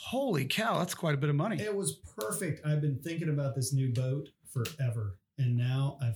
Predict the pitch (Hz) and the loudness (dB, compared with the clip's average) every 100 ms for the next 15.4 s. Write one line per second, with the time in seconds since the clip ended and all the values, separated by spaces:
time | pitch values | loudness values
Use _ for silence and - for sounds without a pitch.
0 | - 123 120 120 120 117 110 117 113 113 | 0 0 2 4 4 2 2 2 2 0
1 | 107 104 98 - 156 180 - - 185 151 | -2 -4 -6 -2 0 2 2 0 -2 2
2 | 156 147 151 160 156 135 139 147 156 - | 2 2 2 2 2 4 4 4 2 2
3 | 147 147 165 - - - 156 135 - _ | 2 2 2 0 -4 -2 2 2 0 _
4 | - - 208 190 123 - 185 139 101 - | -10 -2 0 2 2 0 2 0 0 -8
5 | _ _ 156 - 165 175 247 254 - - | _ _ -8 -6 -4 -4 -4 -6 -6 -2
6 | 117 120 - _ 226 - 381 - 233 156 | -2 -4 -10 _ -12 -6 -6 -4 -2 0
7 | 285 240 247 262 220 226 226 220 226 226 | 0 0 -2 0 -2 0 -2 0 -2 -2
8 | 240 240 233 233 233 - 233 247 247 240 | -2 -2 -4 -4 -4 -4 -4 -2 -2 -4
9 | 233 220 226 226 220 220 226 214 233 185 | -4 -4 -4 -2 -4 -4 -6 -4 -2 0
10 | 135 156 185 165 208 190 190 190 - 202 | 0 0 -2 -2 -4 -4 -4 -4 -4 -4
11 | - 127 131 151 156 143 139 - - 190 | -4 0 2 2 2 2 2 0 -2 -4
12 | 190 190 190 185 202 - - - 190 202 | -4 -4 -6 -6 -6 -4 -4 -2 0 0
13 | 262 117 147 190 233 202 175 139 135 151 | 2 0 2 2 0 2 2 2 2 0
14 | 170 208 208 160 170 170 160 165 185 175 | 0 2 2 2 0 0 2 2 2 4
15 | 123 120 143 - | 4 4 0 -4